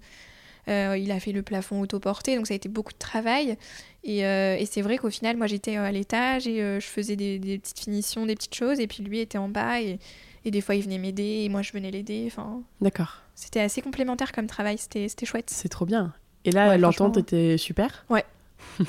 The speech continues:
Speaker 1: Ouais, en fait, on s'est, on s'est apprivoisés.
Speaker 2: Mhm.
Speaker 1: Euh, on a mis, on s'est, on s'est vouvoyé très longtemps, alors qu'il tutoyait Benjamin.
Speaker 2: Ah ouais ?
Speaker 1: Euh, ouais.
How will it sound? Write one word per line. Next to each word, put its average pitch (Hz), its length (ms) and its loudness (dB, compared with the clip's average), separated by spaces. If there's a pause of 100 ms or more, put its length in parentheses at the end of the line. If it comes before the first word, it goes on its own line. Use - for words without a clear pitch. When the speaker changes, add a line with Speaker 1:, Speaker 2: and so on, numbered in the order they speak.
(300)
Speaker 1:
Ouais, 359 140 8
en - 20 6
fait, 294 180 4
on 240 60 -4
s'est, 202 540 0
on 214 40 -6
s'est 208 140 0
apprivoisés. 226 580 4 (280)
Speaker 2:
Mhm. 202 340 6 (100)
Speaker 1:
Euh, 208 280 2
on 202 80 0
a 202 80 2
mis, 202 140 -2
on 214 60 -8
s'est, 214 500 4
on 220 60 -6
s'est 214 140 0
vouvoyé 214 400 4
très 359 220 4
longtemps, 370 340 4 (160)
alors 214 280 4
qu'il - 160 -6
tutoyait 214 420 0
Benjamin. 208 460 2 (600)
Speaker 2:
Ah - 60 -2
ouais ? 247 300 8
Speaker 1:
Euh, 202 180 0
ouais. - 140 0